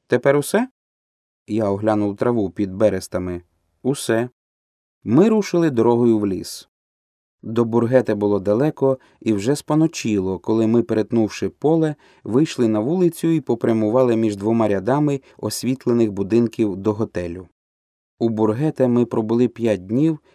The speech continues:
і порибалили до схочу. Ночі стояли холодні, а дні жаркі,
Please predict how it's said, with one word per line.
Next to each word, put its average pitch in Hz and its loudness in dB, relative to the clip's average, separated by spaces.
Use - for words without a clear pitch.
і 117 -4
порибалили 127 2
до 104 -2
схочу. - -8
Ночі 107 -2
стояли 107 0
холодні, 110 -2
а 104 -4
дні 123 0
жаркі, 127 -6